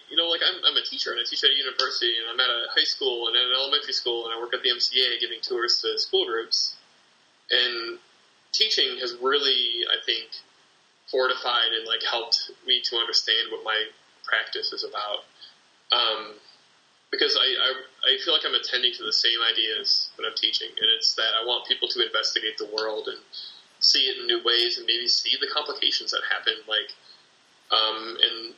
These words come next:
the, the things that, that are kind of, like, pulled over our eyes that people wouldn't notice, and, like, just the myths behind a lot of the, um, cultural construct that exists in our world. Um, yeah.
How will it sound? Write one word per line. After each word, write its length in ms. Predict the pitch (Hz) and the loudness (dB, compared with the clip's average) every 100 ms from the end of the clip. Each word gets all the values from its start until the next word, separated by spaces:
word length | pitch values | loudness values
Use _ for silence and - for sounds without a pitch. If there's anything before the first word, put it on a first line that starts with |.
| - | -8
the, 200 | - - | -6 -2
the 60 | |
things 160 | - - | -2 0
that, 160 | 110 - | 0 2
that 180 | 113 110 - - _ _ - 117 | 2 2 -4 -18 _ _ -6 -4
are 80 | |
kind 160 | - 120 | 0 0
of, 60 | 117 | 0
like, 180 | - | -2
pulled 160 | - 120 | -2 -2
over 160 | 117 120 | -2 0
our 160 | 120 | 2
eyes 300 | 143 143 117 | 2 2 -2
that 180 | 110 113 | -4 -8
people 760 | - - - 110 113 - 117 120 | -14 -10 -4 -4 -6 -14 -8 -4
wouldn't 240 | 123 131 | -4 -2
notice, 460 | 147 147 110 107 - | -2 0 0 0 -2
and, 140 | 110 - - _ | -4 -16 -20 _
like, 120 | - 110 | -6 -2
just 260 | - - | 0 0
the 80 | 127 | 0
myths 400 | 120 131 - - | 2 2 2 -2
behind 460 | - - 107 110 104 | -4 -4 -2 -2 -2
a 100 | 104 | -4
lot 160 | 110 | -4
of 80 | 107 - | -6 -6
the, 320 | - 55 - - _ _ _ _ 113 | -4 -4 -6 -12 _ _ _ _ 0
um, 240 | 110 107 - | 0 -2 -4
cultural 260 | 117 113 107 | -2 -2 0
construct 340 | 117 - - | 0 0 -4
that 100 | 123 | -6
exists 380 | 123 - 113 - | -2 2 4 2
in 80 | 107 | 0
our 120 | 107 | -8
world. 300 | 98 101 101 - - - - - - - _ - | -4 -4 -4 -6 -10 -10 -10 -14 -16 -20 _ -2
Um, 440 | 104 104 104 101 92 - - - - _ _ _ _ _ _ _ _ _ _ _ - | 2 2 0 -6 -14 -18 -20 -20 -20 _ _ _ _ _ _ _ _ _ _ _ 0
yeah. 240 | 135 127 | 2 2